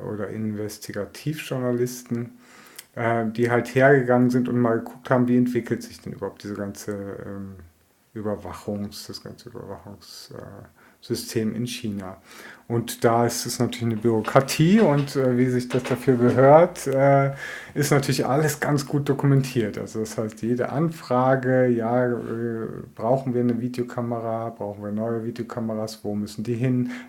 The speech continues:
welchen Kameratyp braucht's, was brauchen wir sonst noch und so weiter. Es wird natürlich fein säuberlich überall festgehalten in Dokumen-, offiziellen Dokumenten.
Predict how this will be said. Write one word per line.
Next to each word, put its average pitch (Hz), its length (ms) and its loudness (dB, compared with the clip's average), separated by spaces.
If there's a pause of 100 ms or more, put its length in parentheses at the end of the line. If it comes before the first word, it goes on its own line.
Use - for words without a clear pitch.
welchen 127 260 2
Kameratyp 151 720 2
braucht's, 135 460 2 (400)
was 117 180 -2
brauchen 113 260 2
wir 120 60 2
sonst 131 340 -2
noch 123 140 -2
und 131 140 -4
so 123 100 -4
weiter. 131 320 2
Es - 160 -6
wird 139 140 0
natürlich 131 340 -2
fein 147 340 2
säuberlich 123 720 2
überall 113 300 -4
festgehalten - 720 -10
in 120 100 -6
Dokumen-, 139 440 -2
offiziellen 117 560 -10
Dokumenten. 110 540 -18